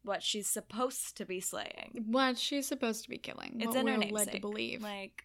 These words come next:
Speaker 2: Yeah. It's her title. Okay.
Speaker 1: But,
Speaker 2: Uh,
Speaker 1: um,
Speaker 2: mm-hmm.
Speaker 1: five words or less. Mine are solid filler minus Willow Xander.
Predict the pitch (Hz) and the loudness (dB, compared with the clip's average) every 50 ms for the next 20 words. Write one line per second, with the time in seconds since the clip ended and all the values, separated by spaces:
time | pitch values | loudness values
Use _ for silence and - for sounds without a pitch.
0 | _ - - - 107 - - - _ _ _ _ _ _ _ _ _ _ _ _ | _ -8 -6 -4 -4 -6 -8 -10 _ _ _ _ _ _ _ _ _ _ _ _
1 | _ _ _ _ _ _ _ _ - 233 220 220 - - 226 226 226 - - - | _ _ _ _ _ _ _ _ -6 -6 -6 -6 -6 -6 -6 -8 -8 -8 -8 -8
2 | - - - - - 240 226 _ _ _ _ _ _ _ _ _ _ _ _ _ | -8 -8 -10 -10 -12 -12 -14 _ _ _ _ _ _ _ _ _ _ _ _ _
3 | _ _ _ _ _ - 349 359 - 415 415 294 - _ _ _ _ _ _ _ | _ _ _ _ _ -8 -6 -4 -2 -2 -2 -4 -6 _ _ _ _ _ _ _
4 | _ _ _ _ _ _ _ _ _ _ _ - 247 220 202 196 190 190 190 - | _ _ _ _ _ _ _ _ _ _ _ 0 4 4 6 6 4 4 2 0
5 | 226 226 226 208 202 196 190 185 180 175 175 202 - - - - - - 226 220 | -2 -2 -2 -2 -2 -2 -2 -4 -6 -10 -12 -14 -16 -16 -20 -10 -2 0 2 4
6 | 226 214 196 196 196 233 254 254 349 320 233 175 196 320 - - - - 233 214 | 6 6 4 4 2 0 -2 -2 0 0 2 0 0 0 -2 -4 -4 -2 -2 0
7 | 196 185 180 180 185 190 202 233 294 330 - - - 196 196 185 180 180 175 175 | 0 0 -2 -2 -2 -2 -4 -4 -6 -6 -6 -4 -2 0 0 0 0 0 -2 -4
8 | 180 180 - _ _ _ _ _ _ - - - - - - 247 247 277 320 359 | -6 -8 -12 _ _ _ _ _ _ -14 -12 -6 -2 4 8 10 10 10 8 6
9 | 381 392 392 - - - 269 226 202 185 180 180 180 180 185 202 214 - _ _ | 2 -2 -6 -8 -6 -2 2 2 4 4 4 4 4 2 0 -2 -8 -14 _ _
10 | _ _ - - 202 208 220 226 233 240 240 240 240 247 247 240 240 226 - - | _ _ -12 -8 -6 -2 -2 0 2 4 6 6 6 4 2 0 0 -2 -4 -6
11 | 196 185 180 196 208 196 190 185 175 180 175 170 170 165 - - - - - - | -8 -6 0 2 4 4 4 4 2 2 2 0 -2 -6 -10 -10 -8 -6 -4 -2
12 | - 53 - - - - - - 58 - - 233 226 | -2 -2 -2 -4 -6 -6 -4 -2 -2 -2 -4 -6 -10